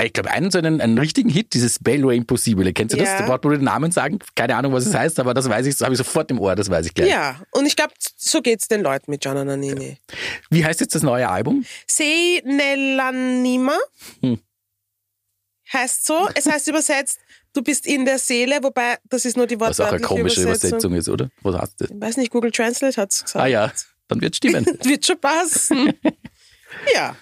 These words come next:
Speaker 2: ne?
Speaker 1: Ja, wie ist arg? Ich hab mir gestern so ein bisschen bei Wikipedia geschaut, gell? Die, die hat, wenn ich mir nicht verzählt hab, was aber gut möglich ist,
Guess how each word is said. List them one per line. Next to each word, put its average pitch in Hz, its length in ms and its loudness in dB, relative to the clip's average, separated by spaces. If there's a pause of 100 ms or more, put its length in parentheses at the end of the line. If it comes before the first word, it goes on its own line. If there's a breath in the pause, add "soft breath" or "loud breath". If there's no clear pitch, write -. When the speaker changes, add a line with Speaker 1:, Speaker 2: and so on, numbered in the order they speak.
Speaker 2:
ne? 320 80 2 (1000 loud breath)
Speaker 1:
Ja, 104 100 4
wie 113 40 4
ist 139 100 0
arg? 95 220 0
Ich - 40 0
hab 147 80 0
mir 127 60 0
gestern 110 260 0
so 160 60 4
ein 139 40 -8
bisschen 135 240 2
bei 113 180 2 (360)
Wikipedia 98 600 0
geschaut, 104 400 0
gell? 131 200 0 (260 loud breath)
Die, 101 320 2
die - 180 0
hat, - 300 -6
wenn 127 260 0
ich 226 100 -2
mir 240 60 4
nicht 208 140 -2
verzählt 107 340 0
hab, 95 100 -2
was 127 140 2
aber 147 120 0
gut 180 180 0
möglich 98 300 0
ist, - 180 -2